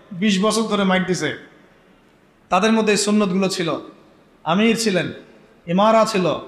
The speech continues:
জামাআ ছিল, ঐক্য ছিল, বায়াত ছিল। এইটা আমাদের মধ্যে উঠে গেছে, এটা জরুরি। বায়াত কয়টা হলো ওটা?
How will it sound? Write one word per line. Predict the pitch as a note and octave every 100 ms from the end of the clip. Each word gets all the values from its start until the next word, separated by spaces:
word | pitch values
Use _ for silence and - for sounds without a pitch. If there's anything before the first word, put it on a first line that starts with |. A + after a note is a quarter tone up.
| - - - -
জামাআ | C3+ E3 G3 G#3+ A3+
ছিল, | - F#3+
ঐক্য | E3 G3 - A3
ছিল, | - F#3
বায়াত | D#3 E3 F3
ছিল। | - C#3 A2+ - - - _ _ _ _ _ _ _ _ _ _ _ _ _ _
এইটা | - E3+ G3 F#3+ E3+
আমাদের | E3+ E3+
মধ্যে | E3+ D#3
উঠে | C#3 C3+
গেছে, | A#2 - - - _ _ _ _ _ _ _ _ -
এটা | D#3
জরুরি। | D#3+ E3+ D#3 B2+ - - - _ _ _ _ _ -
বায়াত | D3+ F#3 G3+ A3+
কয়টা | G3+ G3+ G3+
হলো | E3+
ওটা? | E3 B3